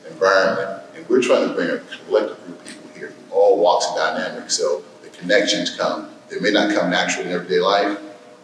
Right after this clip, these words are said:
Maybe they come together here in the color of summer and make that more important. So that's why I think it's really important that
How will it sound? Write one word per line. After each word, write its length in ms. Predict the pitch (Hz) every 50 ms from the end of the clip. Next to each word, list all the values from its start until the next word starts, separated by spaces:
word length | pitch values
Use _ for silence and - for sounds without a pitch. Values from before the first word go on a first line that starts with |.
| - -
Maybe 180 | 98 95 92 87 -
they 140 | - - -
come 240 | - - 85 -
together 220 | - - - - -
here 140 | - 80 80
in 100 | 80 -
the 60 | -
color 220 | - - - - 87
of 60 | -
summer 360 | - 85 80 - - - -
and 200 | - - - -
make 220 | 120 120 - -
that 220 | - - - - - - -
more 160 | - - -
important. 360 | - - - - - - -
So 140 | - - -
that's 220 | - 98 - 90
why 140 | 90 85 87
I 100 | 85 -
think 180 | - - - -
it's 80 | 82
really 180 | 85 85 78 -
important 380 | - - 82 80 - - - -
that 260 | - 85 - - -